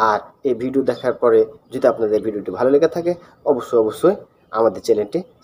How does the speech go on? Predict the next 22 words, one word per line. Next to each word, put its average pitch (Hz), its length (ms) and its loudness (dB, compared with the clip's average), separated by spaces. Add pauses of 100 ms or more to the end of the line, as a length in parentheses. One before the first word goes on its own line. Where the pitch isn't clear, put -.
সাবস্ক্রাইব - 400 0
করে 110 160 0
দিবেন। 87 160 -6 (260)
সাবস্ক্রাইব 147 400 2
করে 147 160 4
দিলে 139 200 0
কি 151 140 -4
হয়, 151 140 2 (420)
যখনই 135 400 4
ব্রয়লার 127 340 4
বিষয়ে 123 260 2
কিংবা 120 240 4
নতুন 120 260 0
নতুন 117 200 2 (500)
কোনো 120 220 4
ভিডিও 123 240 0
ছাড়বো, 160 220 2 (140)
আপনাদের 101 340 -4
কাছে 107 220 -8
নোটিফিকেশনটা 104 560 -2 (400)
চলে 127 240 6
যাবে। 85 160 -2